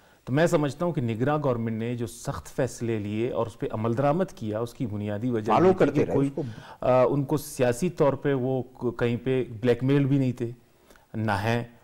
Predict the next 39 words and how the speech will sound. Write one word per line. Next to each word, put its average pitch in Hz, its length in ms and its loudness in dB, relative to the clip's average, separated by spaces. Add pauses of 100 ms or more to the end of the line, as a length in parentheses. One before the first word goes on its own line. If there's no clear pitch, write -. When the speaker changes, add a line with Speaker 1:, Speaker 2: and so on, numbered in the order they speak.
(180)
Speaker 1:
और 135 180 4
ना 143 320 4
वो 143 320 2
जो 131 120 2
है 131 120 4
कॉम्प्रोमाइज्ड 123 720 2
है - 120 -12 (500)
कि 139 140 4
जी 131 100 0
ये, 143 100 4
इस, 143 300 0
ये 147 200 6
चीज़ 143 220 0
करने 135 340 2
से 131 260 0
जी 120 160 2
बॉर्डर 127 340 4
को 143 160 0
हमने 131 220 2
ऑर्डर 123 220 4
में 131 140 0
करना 123 340 0
है 120 100 2
तो 120 140 -2
हमें, 117 240 0
अ, 87 60 -8 (560)
वोट 131 220 4
का - 140 0
मसला 120 320 2
होगा, 110 340 4
जी 113 200 -2
हमें 110 180 -2
टैक्सेशन 135 440 -2
में 131 120 0
ये 127 100 0
करना 113 340 -2
है 110 100 -2
तो 110 120 -6
हमें। 110 180 -4